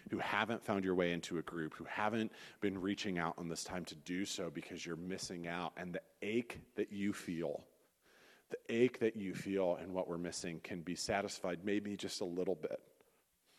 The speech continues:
by being together. So whether you're introverted or extroverted, whether you're an internal processor or a verbal processor, or you're an Enneagram one, five, seven, nine, three, two, or four,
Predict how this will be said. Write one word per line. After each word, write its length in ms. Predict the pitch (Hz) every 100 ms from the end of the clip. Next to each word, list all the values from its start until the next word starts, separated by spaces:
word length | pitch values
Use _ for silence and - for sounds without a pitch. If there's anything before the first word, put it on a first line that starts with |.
| _ _ _ -
by 160 | 90 92
being 240 | 92 90
together. 440 | - 90 85 76 -
So 320 | 113 92 - - - -
whether 240 | 107 104 98
you're 220 | 92 107
introverted 720 | 120 - 117 117 107 107 98 - - 87
or 400 | 85 85 82 -
extroverted, 600 | 104 - - 82 80 78
whether 300 | 82 90 92
you're 180 | 90 90
an 80 | 95
internal 420 | 107 117 110 104
processor 760 | - 107 92 110 - 107 98 87
or 160 | 92
a 40 | 95
verbal 280 | 104 85
processor, 640 | - 76 73 87 - 82 71 - - - - -
or 140 | 90
you're 160 | 92 98
an 60 |
Enneagram 760 | 110 113 98 95 92 92 90 90
one, 280 | 104 104 104
five, 340 | 110 98 101
seven, 340 | 104 95 98
nine, 280 | 95 95 101
three, 280 | - 107 101
two, 340 | 95 107 101
or 80 | 95
four, 460 | - 107 90 82